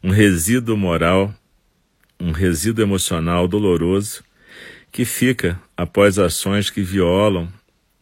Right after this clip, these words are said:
o seu próprio senso de integridade. Começaram a compreender que esse resíduo, essa cicatriz moral, é o que se espera acontecer depois da maior parte dos dilemas éticos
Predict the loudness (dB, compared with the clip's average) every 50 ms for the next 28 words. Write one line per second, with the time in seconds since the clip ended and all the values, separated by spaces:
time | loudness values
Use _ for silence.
0 | _ _ -10 -6 -4 -2 -4 -4 -4 0 0 0 0 0 -2 -6 -6 -4 -4 -4
1 | -2 -2 -2 -2 -4 -6 -8 -8 -8 -6 -4 -4 -4 -2 -2 -2 -2 0 -2 -2
2 | -2 -2 -4 -4 -6 -6 -8 -10 -12 -14 _ _ _ _ -20 _ _ _ _ _
3 | _ _ _ -20 -20 -20 -20 -20 -10 -4 -2 2 2 2 2 2 2 2 2 2
4 | 2 0 0 -2 -4 -2 -2 -2 0 0 -2 -2 0 2 2 2 2 0 -2 -6
5 | -12 -18 -14 -8 -6 -4 -4 -2 0 -2 -2 -2 -2 -4 -2 0 0 0 0 -2
6 | -2 -2 0 0 0 -2 -4 -8 -10 -10 -14 _ _ _ _ _ _ _ -8 -6
7 | -6 -6 -6 -6 -6 -6 -4 -4 -6 -6 -2 -2 -2 -2 -2 -4 -4 -2 -2 -2
8 | -2 -2 -4 -4 -4 -4 -2 -2 -2 -2 -2 -4 -8 _ _ _ -20 -20 _ _
9 | _ _ _ _ _ _ -20 -20 _ _ _ _ _ _ _ _ _ _ 0 2
10 | 4 4 2 0 -4 -6 -6 -4 -6 -4 0 2 4 4 4 2 0 -2 -4 -2
11 | -2 -2 -2 -2 -4 -2 0 2 2 2 2 0 -2 -8 _ _ _ _ _ _
12 | _ _ _ _ _ _ -2 -2 -2 -2 -2 -4 -2 0 2 2 2 0 0 0
13 | 0 0 0 -2 -2 -2 0 2 2 2 2 0 -2 -6 -8 -6 -6 -4 -4 -2
14 | -2 0 0 0 0 0 0 0 0 0 2 2 2 2 -2 -6 -14 -14 -14 -12
15 | -10 -8 -8 -8